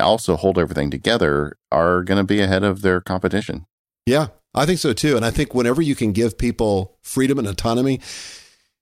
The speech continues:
Speaker 2: you know, Daniel Pink wrote about that in the book Drive. And he said, one of the three factors that's really important in people being motivated at work and staying connected with you and retaining your best employees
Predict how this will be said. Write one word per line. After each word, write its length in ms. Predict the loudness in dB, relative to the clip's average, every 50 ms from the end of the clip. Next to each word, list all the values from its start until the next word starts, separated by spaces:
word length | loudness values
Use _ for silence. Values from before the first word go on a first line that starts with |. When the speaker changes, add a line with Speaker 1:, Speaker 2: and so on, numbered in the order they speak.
| _ _ _
Speaker 2:
you 80 | 0 2
know, 120 | 2 2
Daniel 440 | 0 -4 -4 -2 0 2 2 2 2
Pink 320 | 0 0 0 0 -2 -2 -6 -8 -8 -10 -16 -20 _ _ _ _ _ _ 0
wrote 140 | 2 2 2
about 220 | 2 2 0 2
that 160 | 2 2 2
in 80 | 2 2
the 60 | 0
book 220 | 0 -2 -2 -2 -2
Drive. 520 | -2 0 2 2 2 0 -2 -4 -8 -10 -4
And 120 | -2 0
he 60 | 0
said, 360 | 0 2 2 2 2 0 -2 -4 -10 -12 -10
one 260 | -4 -2 0 2 2
of 100 | 2 0
the 80 | -2 -2
three 300 | -2 0 0 2 2 2
factors 760 | 0 0 0 0 0 0 -2 -2 0 0 0 -2 -4 -8 -12 _ _ _ -4
that's 240 | -2 -2 0 0 0
really 220 | 0 2 2 2
important 500 | 0 0 -2 -2 -4 -4 -6 -6 -4 -4
in 100 | -2 -2
people 480 | -2 -2 -4 -2 -2 0 0 -2 -4 -6 _ -8
being 240 | -4 -2 -2 0 0
motivated 600 | 0 0 0 0 0 0 0 0 0 -2 -2 -4 -6
at 220 | -4 -4 -2 -2 0
work 320 | 0 0 0 -2 -2 -4
and 280 | -2 -2 -2 -2 -4 -6 -10 _ _ _ _ _ -8
staying 320 | -4 0 0 2 2 0
connected 340 | 0 0 -2 -2 -2 -2 0
with 180 | 0 0 0 0
you 120 | -2 -2
and 80 | -2 -2
retaining 360 | -2 -2 -2 0 0 0 0
your 100 | 0 0
best 240 | 0 -2 -2 -2 -2
employees 580 | -4 -4 -2 -2 0 0 0 0 -2 -2 -6